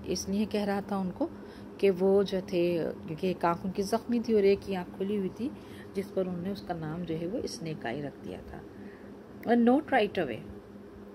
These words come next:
अभी नहीं, सेज आई, मैंने कहा। "या," सेज ही, उसने कहा, "ठीक है।" "I never had such fun in all my life।" मैंने ऐसा मज़ा जो है अपनी पूरी ज़िंदगी में कभी नहीं किया। At about eleven o'clock,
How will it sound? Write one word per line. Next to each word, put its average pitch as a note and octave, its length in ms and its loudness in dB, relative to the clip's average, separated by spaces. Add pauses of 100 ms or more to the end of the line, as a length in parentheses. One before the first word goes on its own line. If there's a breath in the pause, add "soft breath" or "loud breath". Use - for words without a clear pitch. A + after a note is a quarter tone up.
अभी G#3 220 0
नहीं, D3+ 300 -2 (280)
सेज G#3+ 440 4
आई, E3 200 0
मैंने D#3+ 260 -2
कहा। D#3 340 -10 (580 loud breath)
"या," G3 220 4 (240)
सेज G#3 600 4
ही, E3+ 260 -2 (180)
उसने F3 220 -8
कहा, F3+ 180 -4
"ठीक - 380 -2
है।" D#3 120 2 (480 loud breath)
"I B3 100 4
never A#3+ 420 4
had G3+ 140 4
such - 320 0
fun F3 220 -2 (140)
in F3+ 80 0 (220)
all G#3+ 220 4
my E3+ 260 0
life।" C#3 220 0 (400 loud breath)
मैंने A#3+ 380 4
ऐसा B3 400 0 (200)
मज़ा F#3 300 4
जो G3+ 120 2
है G3 120 -2
अपनी F#3+ 180 -2
पूरी A#3+ 280 2
ज़िंदगी E3+ 460 -2
में A3+ 180 0 (440 loud breath)
कभी B3+ 240 6
नहीं E3+ 280 -2
किया। D3+ 280 -4 (400 loud breath)
At D4 120 8
about D#4 280 6
eleven A#3+ 440 6
o'clock, G#3 360 4